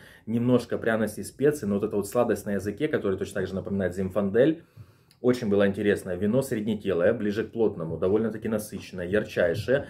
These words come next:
Его интересно как в чистом виде, точно так же можно с какой-то мясной нарезкой. И вот эти две наши звезды.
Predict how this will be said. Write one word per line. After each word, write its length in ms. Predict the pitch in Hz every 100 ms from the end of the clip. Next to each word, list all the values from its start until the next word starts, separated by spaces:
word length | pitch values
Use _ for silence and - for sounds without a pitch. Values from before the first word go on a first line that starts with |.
| - -
Его 220 | 113 135
интересно 400 | 131 123 123 110
как 180 | 135 -
в 60 |
чистом 380 | - 98 - 110
виде, 180 | 135 220
точно 260 | 165 139 123
так 180 | 165 127
же 100 | 113
можно 240 | 131 127
с 40 |
какой-то 260 | - 127 104
мясной 260 | 95 90 95
нарезкой. 400 | 76 - - - - - - - _
И 220 | 190 247
вот 320 | 123 104 113 131
эти 340 | 165 175 180
две 360 | - 92 113 127
наши 400 | 98 101 - 92
звезды. 400 | 87 92 78